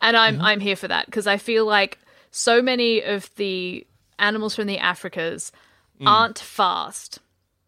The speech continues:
Speaker 2: That's true. They are
Speaker 1: And, uh,
Speaker 2: slow.
Speaker 1: you get to get a really good look at 'em.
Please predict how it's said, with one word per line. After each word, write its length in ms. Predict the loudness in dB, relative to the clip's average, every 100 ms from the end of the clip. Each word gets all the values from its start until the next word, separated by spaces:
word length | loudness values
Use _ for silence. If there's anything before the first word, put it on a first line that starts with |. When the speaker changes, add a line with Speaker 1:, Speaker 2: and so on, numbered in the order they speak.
| 0
Speaker 2:
That's 320 | 0 0 -4
true. 420 | -2 2 4 4
They 240 | 2 2 4
are 200 | 4 4
Speaker 1:
And, 120 | 2
uh, 40 |
Speaker 2:
slow. 320 | 2 4 4
Speaker 1:
you 100 | 4
get 180 | 2 0 -2
to 120 | -8
get 240 | -2 -2
a 100 | 0
really 300 | -2 -6 -6
good 180 | -6 -8
look 200 | -10 -10
at 80 | -10
'em. 240 | -12 -16